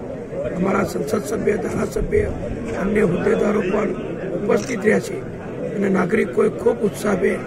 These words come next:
આખા કાર્યક્રમના ઉદ્ઘાટનને અને સભાને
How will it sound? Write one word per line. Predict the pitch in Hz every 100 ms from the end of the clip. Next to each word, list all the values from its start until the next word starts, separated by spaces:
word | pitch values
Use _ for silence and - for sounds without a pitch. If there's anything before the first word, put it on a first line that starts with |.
| - - - -
આખા | - - 247
કાર્યક્રમના | 247 214 202 196 - 208 208 180 165
ઉદ્ઘાટનને | - - - - - - - - - - -
અને | 226 214
સભાને | - 190 202 202